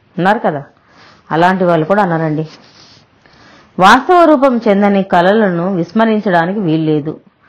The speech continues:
వాటిని విస్మరించడం అంటే మీ పరిమిత ఇంటెలిజెన్స్తో, మరీ మిడిమిడి ఆధ్యాత్మిక జ్ఞానంతో మిమ్మల్ని మీరు మోసగించుకుంటున్నారని గ్రహించండి. ఆనందం అంటే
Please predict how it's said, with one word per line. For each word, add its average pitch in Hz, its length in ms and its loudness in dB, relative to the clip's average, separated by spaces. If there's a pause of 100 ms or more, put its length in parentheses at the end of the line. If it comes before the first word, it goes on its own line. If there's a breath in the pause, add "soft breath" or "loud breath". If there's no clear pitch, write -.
(380 soft breath)
వాటిని 220 420 2
విస్మరించడం 208 840 -2
అంటే 160 400 -2
మీ 180 180 -2
పరిమిత 180 440 -4
ఇంటెలిజెన్స్తో, 185 1120 -2
మరీ 170 500 -2 (580 soft breath)
మిడిమిడి 269 440 4
ఆధ్యాత్మిక 233 920 0
జ్ఞానంతో 180 760 -2
మిమ్మల్ని 165 480 -2
మీరు 180 260 0
మోసగించుకుంటున్నారని 175 1300 -4
గ్రహించండి. 156 720 -4 (840 loud breath)
ఆనందం 269 640 4 (140)
అంటే 190 460 -2